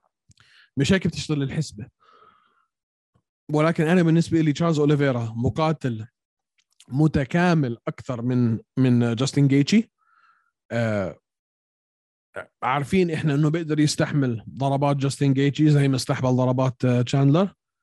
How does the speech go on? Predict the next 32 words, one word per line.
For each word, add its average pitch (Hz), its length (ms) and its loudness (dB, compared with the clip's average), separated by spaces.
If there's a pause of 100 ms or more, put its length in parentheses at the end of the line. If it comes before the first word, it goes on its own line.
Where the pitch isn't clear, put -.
(500)
آه، 120 200 0
ولكن 143 580 0
مع 135 260 -2
إنه، 175 260 4 (120)
مع 156 240 0
إنه 185 200 4
جيتشي 156 320 0
مصارع 143 440 0
ديفيجن 139 400 0
وان، 143 180 0
يعني 123 160 0
مصارع 131 360 0
درجة 131 340 -2
أولى 117 480 0
في 117 340 -4
جامعات 123 480 -2
أمريكا، 131 460 -2 (1080)
آه، 117 500 -2
أتوقع 127 380 -4
إنه 131 140 0
المصارعة 131 500 0
والجوجيتسو 123 500 -6
تبعون 131 360 -2
تشارلز 143 240 0
أوليفيرا 135 380 2
هم 131 240 2
اللي 123 320 -2
حيساعدوه 127 480 0
يتفوق 123 440 -2
على 120 160 -2
جاستن 127 340 -2
جيتشي 135 460 -2